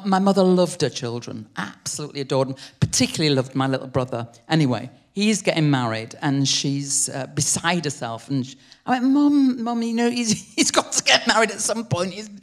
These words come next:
pushing thirty." You know, and I said, "It's not a bad thing. You know, it's a good thing. It's a good thing," you know.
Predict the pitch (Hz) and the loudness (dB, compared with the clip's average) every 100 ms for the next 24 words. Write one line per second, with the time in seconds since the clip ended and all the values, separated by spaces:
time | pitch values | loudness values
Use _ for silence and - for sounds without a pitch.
0 | 269 - - - 233 254 214 214 220 196 | -12 -10 -18 -4 0 2 4 2 6 6
1 | 190 196 135 135 - - _ 190 170 143 | 4 2 -2 -4 -10 -18 _ 2 4 4
2 | 147 160 214 233 254 220 175 143 - 123 | 2 0 0 0 2 2 0 0 -4 -4
3 | 135 170 202 180 127 156 220 349 370 - | -2 -4 -2 -2 -2 -4 -6 -6 -4 2
4 | 302 202 147 151 208 285 294 240 165 135 | 4 4 2 0 0 -2 -2 0 0 0
5 | 135 127 170 160 123 | -4 -8 -6 -4 -4